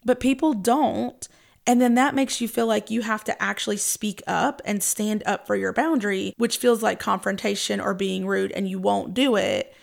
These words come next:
So therefore you get angry, right? 'Cause you don't know how to,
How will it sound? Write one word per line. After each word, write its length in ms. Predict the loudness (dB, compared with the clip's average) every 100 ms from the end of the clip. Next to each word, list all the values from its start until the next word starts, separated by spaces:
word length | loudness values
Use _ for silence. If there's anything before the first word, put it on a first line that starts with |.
| -20 _
So 180 | 2 2
therefore 500 | 4 2 0 -2 -2
you 160 | -6 -4
get 260 | -4 -4 -4
angry, 400 | -4 -2 -6 -2
right? 300 | 0 0 -4
'Cause 180 | -6 0
you 60 |
don't 240 | 2 0 -4 _
know 260 | -2 0 0
how 160 | 0
to, 280 | 0 -2 -6